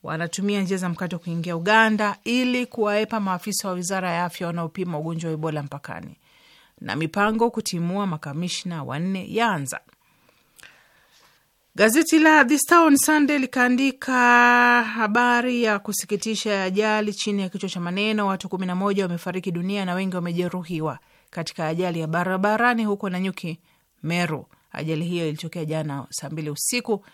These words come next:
katika eneo la Subuiga, ambapo ajali zimekuwa zikijiri mara kwa mara.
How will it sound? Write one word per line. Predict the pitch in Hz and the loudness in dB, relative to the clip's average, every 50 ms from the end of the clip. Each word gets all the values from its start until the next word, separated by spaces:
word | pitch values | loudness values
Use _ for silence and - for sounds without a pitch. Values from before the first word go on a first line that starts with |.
| _ _ _ _ _ | _ _ _ _ _
katika | - - 175 170 170 160 160 - - 202 202 - 202 | -8 -6 -4 -4 -4 -4 -6 -4 -4 -4 -2 0 0
eneo | 196 190 208 214 208 | 0 0 2 2 2
la | 202 190 | 2 2
Subuiga, | 190 - - 208 202 185 190 196 202 185 147 - - - - - _ _ _ _ _ | 0 -2 -4 -4 -4 2 4 4 4 4 0 -4 -6 -8 -12 -18 _ _ _ _ _
ambapo | 156 131 147 156 160 156 - | -10 -6 -6 -6 -6 -6 -6
ajali | 147 147 151 185 196 196 185 170 160 175 202 | -8 -6 -2 0 0 0 0 0 -2 -4 -4
zimekuwa | 196 - 156 143 143 - - 160 | -4 -6 -6 -8 -8 -6 -8 -8
zikijiri | 147 156 - - 147 160 165 156 156 151 131 135 - | -8 -8 -8 -6 -6 -4 -4 -4 -4 -4 -6 -10 -10
mara | 147 139 143 143 131 101 139 135 - _ | -8 -6 -6 -6 -6 -8 -14 -18 -20 _
kwa | - 156 156 | -6 -4 -2
mara. | 160 175 185 185 185 180 170 165 139 107 | 0 0 2 2 2 0 0 -2 -4 -6